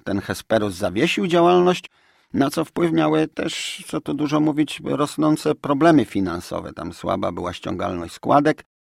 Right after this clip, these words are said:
W dwudziestym pierwszym roku masoneria została urzędowo rozwiązana. No tak, dodam tylko, że paradoksalnie na likwidatora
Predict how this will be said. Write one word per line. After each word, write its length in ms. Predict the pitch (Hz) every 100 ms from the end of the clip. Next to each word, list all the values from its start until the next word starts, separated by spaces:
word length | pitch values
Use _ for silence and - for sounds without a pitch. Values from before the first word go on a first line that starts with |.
| -
W 80 | 123
dwudziestym 440 | 127 170 190 156
pierwszym 360 | 143 156 160 143
roku 200 | 139 135
masoneria 540 | 127 - 131 123 120
została 320 | 117 107 113
urzędowo 440 | 110 107 104 104 101
rozwiązana. 600 | 98 92 98 98 135 175 - _ _ _
No 140 | - 110
tak, 180 | 156
dodam 280 | 131 143 139
tylko, 220 | 131 135
że 120 | 131 135
paradoksalnie 720 | 127 127 123 - 147 143 135
na 120 | 123
likwidatora 880 | 120 - 123 131 135 143 190 147